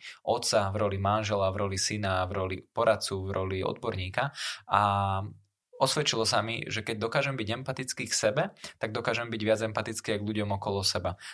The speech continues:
No a tá ideálna rovnica podľa mňa znie: buď empatický k sebe samému alebo k sebe samej, buď empatický k ľuďom okolo seba.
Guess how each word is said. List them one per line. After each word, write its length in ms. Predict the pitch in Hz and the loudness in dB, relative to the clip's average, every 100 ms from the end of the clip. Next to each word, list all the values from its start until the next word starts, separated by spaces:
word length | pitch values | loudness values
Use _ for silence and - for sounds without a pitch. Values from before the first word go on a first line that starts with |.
| - | -2
No 80 | 107 | 2
a 40 | |
tá 100 | 107 | 4
ideálna 640 | - 120 147 110 101 98 113 | 4 4 4 4 4 2 2
rovnica 400 | 104 120 113 107 | 0 -2 -4 -2
podľa 260 | 110 110 110 | -2 -2 -2
mňa 160 | 107 | -2
znie: 320 | 104 104 107 120 143 - - _ _ _ _ _ - | -2 -2 0 -2 -4 -8 -12 _ _ _ _ _ -12
buď 480 | 101 98 143 - - _ - | -10 -4 -2 -2 -8 _ -2
empatický 640 | 120 131 131 131 - 117 | 0 2 0 0 -2 0
k 20 | |
sebe 300 | - 107 98 | 0 0 2
samému 400 | - 98 113 135 | 2 4 4 2
alebo 160 | 120 110 | 0 0
k 80 | - | -2
sebe 240 | 127 107 | 0 -2
samej, 480 | - 80 107 180 170 | -2 -2 0 -2 -4
buď 400 | 107 135 117 127 | -4 -2 -2 -2
empatický 400 | 127 135 123 117 | -2 0 -2 -4
k 80 | 110 | -6
ľuďom 400 | 113 117 113 107 | -6 -4 -4 -2
okolo 240 | 107 101 | 0 2
seba. 400 | - 95 95 92 | 2 2 2 0